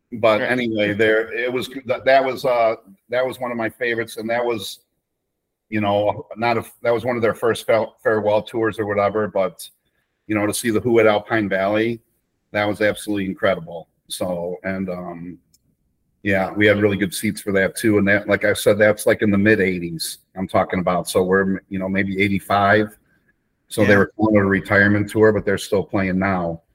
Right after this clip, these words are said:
Speaker 1: But that was
Speaker 2: Yeah.
Speaker 1: one of the first tours that they did with Kenny Jones at drums after, like, Keith Moon passed away. So, and that would probably be my runner-up show too, is, like, you,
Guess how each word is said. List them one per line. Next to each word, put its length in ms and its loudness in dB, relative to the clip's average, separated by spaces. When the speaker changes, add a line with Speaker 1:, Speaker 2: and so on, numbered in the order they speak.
Speaker 1:
But 140 -6
that 140 6
was 120 2
Speaker 2:
Yeah. 80 2
Speaker 1:
one 80 4
of 80 0
the 60 -10
first 200 -4
tours 300 4
that 120 -2
they 120 2
did 260 0
with 140 -4
Kenny 220 -2
Jones 340 -2
at 140 0
drums 440 0
after, 340 -2
like, 200 -2
Keith 220 -6
Moon 220 0
passed 320 0
away. 400 -4
So, 520 -2
and 100 2
that 120 6
would 120 4
probably 280 4
be 140 -2
my 180 2
runner-up 460 2
show 220 -2
too, 300 -6
is, 160 -6
like, 260 -4
you, 100 -12